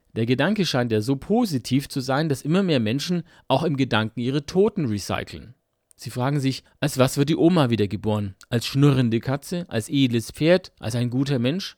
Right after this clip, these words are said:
Man wünscht ja dem Verstorbenen nur das Beste und hofft eine gute Wiederkehr, als was auch immer. Ehrlich gesagt, ich möchte mir gar nicht so genau vorstellen, wie das wäre, als Katze wiedergeboren zu werden. Ich weiß ja, wie wir Menschen manchmal mit Tieren umgehen. Und da bin ich froh, dass wir als Christen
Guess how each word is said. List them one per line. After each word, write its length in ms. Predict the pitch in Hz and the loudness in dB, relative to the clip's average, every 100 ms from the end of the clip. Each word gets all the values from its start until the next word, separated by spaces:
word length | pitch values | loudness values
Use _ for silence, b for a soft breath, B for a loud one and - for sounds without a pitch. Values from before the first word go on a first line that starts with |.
| - | -4
Man 200 | 113 110 | 0 4
wünscht 260 | 185 - - | 4 4 0
ja 80 | |
dem 160 | 107 110 | 0 0
Verstorbenen 680 | 110 104 117 123 156 170 170 | -2 -2 2 4 4 0 0
nur 180 | 143 139 | -2 0
das 180 | 156 147 | 0 0
Beste 480 | 175 190 - 107 98 | -2 -2 -2 -4 -4
und 160 | 110 | -2
hofft 240 | 104 165 - | 0 0 0
eine 160 | 107 | -6
gute 400 | 101 156 196 139 | -4 -4 -2 -2
Wiederkehr, 640 | 120 180 120 104 107 139 160 b b b | -2 -2 -2 -2 0 2 2 b b b
als 180 | - 110 | -10 -4
was 140 | 120 | -4
auch 100 | 127 | -4
immer. 300 | 135 139 - - _ _ _ | -4 -4 -4 -10 _ _ _
Ehrlich 220 | 147 175 180 | 0 0 2
gesagt, 320 | 151 147 - | 2 2 0
ich 80 | 143 | -2
möchte 280 | 160 170 | 0 0
mir 140 | 156 131 | 0 2
gar 140 | 117 | 2
nicht 120 | 139 | 0
so 80 | 135 | -2
genau 240 | 123 117 104 | -2 -2 -2
vorstellen, 500 | - 135 - 120 113 | 0 0 0 -2 -2
wie 80 | |
das 260 | 113 110 - | -2 -4 0
wäre, 280 | 113 143 139 | 0 2 0
als 180 | 107 - | -2 -6
Katze 380 | - - 123 | -8 -6 -2
wiedergeboren 560 | 107 104 104 104 101 104 | 0 0 -2 -4 -6 -6
zu 140 | - | -6
werden. 340 | 104 104 104 98 _ - | -2 -2 -2 -10 _ -8
Ich 160 | 143 165 | -6 2
weiß 220 | 165 123 | 2 2
ja, 120 | 120 | 0
wie 140 | 120 | 0
wir 120 | 117 113 | 0 0
Menschen 300 | 120 135 131 | -2 -4 -4
manchmal 280 | 113 - 117 | -6 -4 -4
mit 180 | 107 | -4
Tieren 220 | - 131 110 | -2 -4 -2
umgehen. 400 | 147 104 92 104 _ | -4 -4 -6 -10 _
Und 120 | - | -4
da 60 | 135 | -2
bin 120 | 156 | 0
ich 140 | 180 147 | 0 -2
froh, 320 | - 156 214 | 2 2 4
dass 340 | 135 117 - | 2 -2 -4
wir 220 | 131 196 | 0 0
als 200 | 147 175 | 0 -8
Christen 500 | - 156 151 - 135 | -6 -6 -6 -4 -6